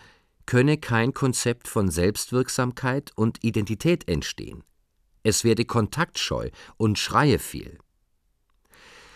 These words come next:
Die Krippenforscherin ist deshalb nur eine verhaltene Krippenbefürworterin. Umso entschiedener will sie die Väter ermutigen. Männer brauchen sich nämlich nicht mit biologischen Dispositionen abzufinden.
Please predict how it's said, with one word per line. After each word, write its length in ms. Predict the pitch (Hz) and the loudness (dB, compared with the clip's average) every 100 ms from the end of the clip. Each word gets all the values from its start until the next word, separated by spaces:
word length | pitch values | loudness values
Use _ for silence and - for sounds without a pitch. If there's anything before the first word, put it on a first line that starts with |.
| - | -6
Die 80 | 143 | -2
Krippenforscherin 760 | 185 190 185 - 160 156 175 165 | 0 2 2 4 2 2 0 0
ist 140 | - | 0
deshalb 340 | 151 - 135 | -2 0 0
nur 160 | 139 127 | 0 0
eine 140 | 131 | -2
verhaltene 640 | 123 123 110 131 143 117 90 | -2 -4 0 2 2 0 -2
Krippenbefürworterin. 1400 | - 101 - 78 76 - 101 76 64 - 60 53 - 65 _ _ _ _ _ _ _ _ _ - | -2 -4 -2 -4 -4 -2 0 0 -4 -8 -12 -14 -16 -20 _ _ _ _ _ _ _ _ _ 2
Umso 300 | 113 98 95 | 4 4 0
entschiedener 720 | 85 - 139 123 101 123 123 | -2 2 2 4 4 4 2
will 120 | 85 | 0
sie 120 | 104 | 0
die 120 | 95 | -2
Väter 380 | - 139 135 95 | 0 2 2 0
ermutigen. 580 | 76 78 82 - 60 62 _ _ _ _ _ _ - - - | 0 -2 -2 -6 -14 -18 _ _ _ _ _ _ -20 -20 -6
Männer 280 | 110 147 175 | 2 6 6
brauchen 320 | 135 135 - | 6 2 2
sich 200 | 127 123 | -2 0
nämlich 460 | 117 127 135 117 - | 0 0 0 -2 -2
nicht 300 | 160 - - | -2 -2 -4
mit 180 | 123 - | -4 0
biologischen 680 | 117 98 98 127 123 120 | 2 4 4 2 0 0
Dispositionen 840 | 110 104 - 95 87 - 101 104 80 | -2 -2 -4 -4 -4 -4 -2 -2 -2
abzufinden. 720 | - - - - 64 - - | -4 -6 -6 -6 -8 -10 -20